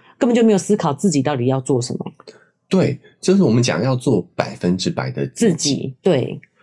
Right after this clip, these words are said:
Speaker 2: 这个怎么做呢？其实很难嘛，对不对？
Speaker 1: 嗯。
Speaker 2: 我确实不容易哦，哈。
Speaker 1: 对。
Speaker 2: 我们也都很努力，我们也都是在朝这个目标迈进而已。
Speaker 1: 对。
Speaker 2: 但是第一点就是要意识到，分清楚什么是社会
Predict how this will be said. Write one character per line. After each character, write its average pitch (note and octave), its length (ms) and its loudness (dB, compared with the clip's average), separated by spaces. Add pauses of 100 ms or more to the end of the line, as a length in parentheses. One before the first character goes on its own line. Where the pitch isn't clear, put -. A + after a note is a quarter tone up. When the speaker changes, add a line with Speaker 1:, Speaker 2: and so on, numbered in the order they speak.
(140)
Speaker 2:
这 A3 140 0
个 E3+ 80 2
怎 C3 100 0
么 E3+ 120 0
做 A2 280 0
呢？ E2+ 220 -2
其 - 120 -2
实 B2+ 380 0
很 - 460 -2
难 C#3 200 -2
嘛， E2+ 240 0
对 E3 140 -2
不 G3+ 60 4
对？ F3 100 4
Speaker 1:
嗯。 C#3 100 0
Speaker 2:
我 C3+ 80 -2
确 G#3 160 0
实 B2 140 0
不 B2 100 -2
容 G2 240 2
易 F2+ 60 4
哦， D2 300 2
哈。 D#2+ 120 0
Speaker 1:
对。 C3+ 320 0 (120)
Speaker 2:
我 D2+ 100 -2
们 E2 160 2
也 E2+ 160 2
都 G2+ 140 0
很 F#2 120 0
努 F2+ 280 4
力， F2+ 200 0
我 D2+ 80 -4
们 D#2+ 80 -4
也 D#2 40 -6
都 G#2 120 0
是 A2 140 0
在 A2+ 140 -2
朝 - 260 0
这 A2 100 0
个 G#2+ 80 2
目 G2+ 200 2
标 E2+ 120 0
迈 E2+ 160 0
进 - 240 -4
而 D#3 120 0
已。 - 20 -4
Speaker 1:
对。 - 200 -8 (380)
Speaker 2:
但 D3 140 0
是 D#3 100 -2
第 D#3 280 2
一 C#3+ 40 2
点 D2+ 220 -2
就 G2+ 140 -2
是 G2+ 120 -2
要 F#2 200 -2
意 D#3 160 2
识 - 280 0
到， F2 220 0
分 C#3+ 340 -2
清 C3+ 240 2
楚 - 240 -2 (400)
什 - 320 -2
么 G#2 140 2
是 B2+ 180 0
社 G#2 380 0
会 F2+ 340 -2